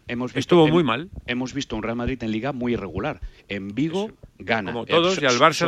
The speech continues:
Speaker 1: sobre-,
Speaker 2: visto
Speaker 1: no, no,
Speaker 2: regular?
Speaker 1: no, no, sí,
Speaker 2: ¿Y al
Speaker 1: bueno.
Speaker 2: Atlético de Madrid le has visto regular?
Speaker 1: No, no, mira, prim-, primero, eh, ahora estamos, me, me estaba refiriendo al Real Madrid, que empata con el Valladolid y empata con el Villarreal. Y después sufre,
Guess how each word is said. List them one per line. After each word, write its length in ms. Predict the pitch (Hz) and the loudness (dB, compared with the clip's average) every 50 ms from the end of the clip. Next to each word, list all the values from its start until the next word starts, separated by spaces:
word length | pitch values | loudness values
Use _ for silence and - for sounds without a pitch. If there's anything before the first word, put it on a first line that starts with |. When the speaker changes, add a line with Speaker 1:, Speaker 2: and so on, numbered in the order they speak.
| 175 170 | 4 4
Speaker 1:
sobre-, 40 | 165 | 4
Speaker 2:
visto 220 | 160 143 - 156 | 2 0 0 -2
Speaker 1:
no, 60 | 135 | -2
no, 60 | 135 131 | 0 0
Speaker 2:
regular? 320 | 143 196 233 - 180 190 | 0 0 0 0 0 -2
Speaker 1:
no, 120 | - 160 196 | 0 0 0
no, 160 | 220 220 - - - - - | 0 0 -2 -6 -14 -14 -8
sí, 120 | - - | -4 -2
Speaker 2:
¿Y 40 | - | 0
al 80 | - | 0
Speaker 1:
bueno. 120 | 143 139 165 | 2 2 2
Speaker 2:
Atlético 320 | 147 - 143 180 165 151 | 2 4 2 0 0 0
de 80 | 175 165 | 0 0
Madrid 240 | 160 156 147 156 147 | 0 0 0 0 0
le 80 | 143 | -2
has 60 | 139 | -2
visto 180 | 139 127 - - | -2 -2 -6 -6
regular? 400 | 120 120 113 110 110 110 131 160 | -6 -6 -6 -4 -4 -4 -2 0
Speaker 1:
No, 80 | 165 185 | 0 0
no, 120 | 170 - | 0 -2
mira, 200 | - 147 151 143 - - | 2 2 2 2 2 -2
prim-, 200 | - 143 143 143 | -2 -2 -2 -2
primero, 420 | - - 139 143 147 117 87 78 - _ _ _ _ _ | -2 -2 -2 -2 0 -2 -2 -6 -8 _ _ _ _ _
eh, 220 | 120 117 110 104 - _ _ _ | 0 0 0 -2 -4 _ _ _
ahora 180 | 110 123 139 151 | 0 0 0 0
estamos, 260 | 143 - 156 151 139 | 0 0 -2 0 0
me, 80 | 123 113 113 | -4 -4 -6
me 60 | 117 | -6
estaba 240 | 113 - 127 123 143 | -6 -2 0 0 2
refiriendo 340 | 139 139 135 139 131 135 135 | 0 -2 -2 -4 -4 -2 -2
al 60 | 127 | -2
Real 120 | 127 123 120 | -2 -4 -2
Madrid, 200 | 117 123 147 170 | -2 -2 -4 -4
que 220 | - - 107 - - | -2 -4 -4 -4 -4
empata 320 | 113 110 - 139 165 156 | -6 -4 -2 -2 -2 -2
con 100 | 147 143 | 0 0
el 80 | 135 127 | -2 0
Valladolid 420 | 120 120 113 113 117 135 196 - - - | -2 -2 -2 -2 -2 -2 -4 -4 -6 -4
y 80 | 117 113 | -2 -2
empata 260 | 107 98 131 165 160 | -2 -2 -2 -4 -2
con 100 | 147 143 | 0 0
el 60 | 131 | 0
Villarreal. 600 | 120 117 110 110 98 98 98 104 107 104 92 78 - | 0 0 0 -2 -2 -2 0 0 0 0 0 -2 -4
Y 80 | - | -6
después 400 | 104 101 98 - - 143 147 - - | -4 -4 -6 -2 0 0 0 0 -2
sufre, 580 | - - - 185 185 - - 151 151 190 233 | -4 0 2 2 2 2 0 0 0 0 -2